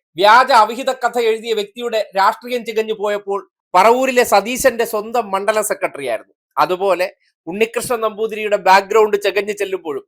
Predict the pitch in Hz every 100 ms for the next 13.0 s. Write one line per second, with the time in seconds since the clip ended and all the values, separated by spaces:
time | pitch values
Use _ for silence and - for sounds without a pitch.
0 | _ _ 160 165 202 196 190 170 170 196
1 | 196 196 180 175 165 175 175 151 151 170
2 | 127 127 - _ _ 160 - 175 - _
3 | _ 185 208 262 277 277 262 240 233 233
4 | 214 220 196 196 147 - - 180 233 233
5 | 226 170 120 - _ _ _ 180 208 208
6 | 208 208 190 - _ 180 208 202 180 196
7 | 226 233 226 208 202 196 175 185 180 -
8 | 160 185 160 135 107 98 _ _ - 151
9 | 190 202 131 110 _ _ _ _ 156 180
10 | 202 208 202 196 147 160 - _ 170 175
11 | - 247 202 170 147 147 _ _ 185 196
12 | 285 262 196 254 247 233 190 196 196 208